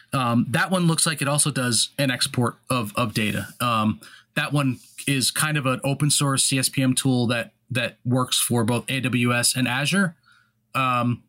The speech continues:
and we'll look at all of your, all of your A W S and Azure. Um, I don't know exactly which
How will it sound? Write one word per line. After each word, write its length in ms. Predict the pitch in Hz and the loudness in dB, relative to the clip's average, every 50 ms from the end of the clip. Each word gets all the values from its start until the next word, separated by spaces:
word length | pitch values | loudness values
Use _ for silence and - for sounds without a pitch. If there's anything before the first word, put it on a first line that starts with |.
| _ _ _ _ - | _ _ _ _ -4
and 480 | 143 139 131 131 127 123 120 120 123 113 - - - _ _ | -2 -2 0 0 0 2 2 4 4 2 2 -2 -4 _ _
we'll 180 | - 123 135 131 | 0 0 2 2
look 200 | 123 147 160 160 | 2 2 0 0
at 60 | 165 147 | 0 0
all 260 | 143 147 147 135 135 | 0 0 2 2 2
of 60 | 135 | 2
your, 360 | 127 127 123 120 117 101 - _ _ | 2 2 0 0 -2 -4 -8 _ _
all 160 | - 139 139 | -2 0 0
of 80 | 143 131 | 0 0
your 100 | 139 135 | 0 0
A 60 | 135 | 0
W 260 | 127 131 113 120 127 127 | 0 2 2 2 2 2
S 160 | 127 120 - | 2 2 2
and 80 | 123 123 | 2 2
Azure. 480 | 123 123 127 113 120 120 120 113 - _ _ _ _ - | 2 0 0 0 0 0 0 -2 -6 _ _ _ _ -4
Um, 480 | 120 120 117 113 107 104 104 104 - - _ _ - | -2 0 2 2 2 2 2 0 -2 -8 _ _ -4
I 120 | - 156 | -2 -2
don't 120 | 151 151 - | -2 0 0
know 200 | 151 143 131 120 | 0 0 0 0
exactly 340 | 117 131 123 - - 127 | 0 -2 -2 -2 -2 0
which 340 | 113 120 120 - - - - | 0 0 0 0 -2 -4 -6